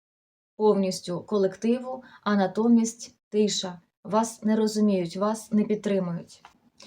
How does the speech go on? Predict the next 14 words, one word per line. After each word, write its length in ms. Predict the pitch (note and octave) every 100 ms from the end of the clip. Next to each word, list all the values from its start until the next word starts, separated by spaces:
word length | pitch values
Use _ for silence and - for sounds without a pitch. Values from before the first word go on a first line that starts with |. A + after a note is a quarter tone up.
| - G3+
Геката 420 | A3 B3 A#3+ A3
може 220 | G#3 G3+
давати 400 | G#3 G3+ G3 -
або 280 | G3+ G3 A#3
зацикленість 760 | G3 F3+ F3+ E3+ F#3+ A3 A#3+ A#3
на 260 | B3 C4+ -
друзях 540 | G#3+ A#3 A#3+ A#3+ A#3
та 140 | A3+ A3
знайомих, 600 | A3+ A3+ A3+ A3+ G#3+ A3
на 100 | G3+
ваших 480 | G3+ G#3+ - G3+ - - - -
планах 480 | G3+ G#3 G3+ G3
на 100 | G3+
майбутнє, 760 | G3+ G3 F#3 G3+ G3+ F#3+ G3